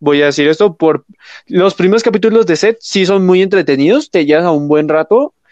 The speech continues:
aunque tienen como momentos que en otras series funcionan mejor.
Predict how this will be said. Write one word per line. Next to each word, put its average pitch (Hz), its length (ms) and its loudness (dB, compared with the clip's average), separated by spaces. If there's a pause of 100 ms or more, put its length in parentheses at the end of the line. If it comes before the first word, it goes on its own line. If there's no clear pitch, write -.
(360)
aunque 160 300 -2
tienen 175 240 -2
como 208 260 2
momentos 143 480 -2
que 147 640 -2
en 156 140 -2
otras 151 240 -4
series 156 260 0
funcionan 151 360 -2
mejor. 170 440 -2